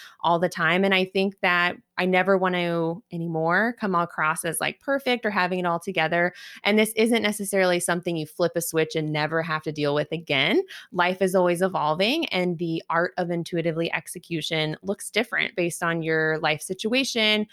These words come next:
your business goals, what's going on for you. Um, and so I really help women through a lot of different phases and journeys of their business. And you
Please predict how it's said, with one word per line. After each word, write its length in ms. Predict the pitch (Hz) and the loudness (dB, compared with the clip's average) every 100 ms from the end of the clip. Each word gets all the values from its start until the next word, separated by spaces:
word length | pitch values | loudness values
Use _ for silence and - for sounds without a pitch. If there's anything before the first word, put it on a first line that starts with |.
| - - | -12 -6
your 100 | 175 | -2
business 420 | 165 196 196 190 | 0 2 2 0
goals, 460 | - 185 180 175 170 | 0 2 2 2 0
what's 160 | 175 - | -4 -2
going 240 | 180 165 | -2 0
on 180 | 160 160 | 0 -2
for 160 | - | -4
you. 440 | 165 160 160 160 156 - - _ | -4 0 0 0 -2 -8 -20 _
Um, 340 | - 165 156 156 | -2 0 0 -2
and 160 | 175 165 | -2 0
so 260 | 185 170 - | 2 4 2
I 60 | |
really 320 | 170 175 175 | 2 4 4
help 220 | 180 185 180 | 2 0 0
women 240 | 170 165 | 0 -2
through 180 | 165 160 | -2 -2
a 20 | |
lot 280 | 160 151 156 | -2 -2 -2
of 120 | 156 | -4
different 360 | 160 151 143 - | -6 -4 -6 -8
phases 680 | - 160 165 196 240 262 | -4 -2 0 2 2 2
and 200 | 220 165 | 0 -2
journeys 480 | 156 156 151 151 147 | -2 -2 0 -2 -4
of 160 | 160 160 | -8 -4
their 160 | 147 | -4
business. 640 | 147 147 - 220 359 359 - | -4 -6 -2 -2 -2 -4 -4
And 160 | 170 170 | -2 0
you 300 | 175 170 | 0 0